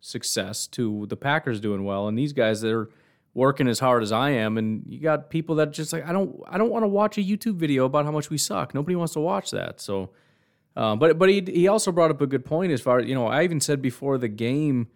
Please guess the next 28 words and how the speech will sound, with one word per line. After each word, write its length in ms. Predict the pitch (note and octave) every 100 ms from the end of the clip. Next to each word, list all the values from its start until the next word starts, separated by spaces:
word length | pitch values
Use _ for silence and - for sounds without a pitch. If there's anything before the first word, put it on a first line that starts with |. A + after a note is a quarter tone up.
| _ _ _ _ -
I 100 | C#3+
thought 200 | F3 E3+
the 60 |
Lions 540 | D#3 B2 A2+ B2+ B2 -
might 300 | G#2+ A2+ A#2
win 260 | A#2+ A2+ A#2
that 200 | B2 A#2+
game 240 | C#3+ E3+
against 240 | B2 A2
the 140 | - A2+
Eagles 360 | G#3+ E3+ A2+
because 460 | A#2+ B2 C3 A#2 -
they 240 | - B2+
almost 440 | B2+ C3+ E3+ D#3+ B2
beat 180 | A#2+ B2
the 140 | A#2+
Rams. 580 | A2 A#2+ C#3+ E3 C3 D3
I 80 | F3
shouldn't 240 | D#3+ F3
say 80 | D3+
they 80 | A#2+
almost 240 | A2 G2
beat 160 | A2+ C#3
'em, 80 | A2+
but 140 | G#2
they 80 | F#3
were 120 | G#3
competitive. 680 | - G#2+ B2+ D#3+ E3+ E3+ D#3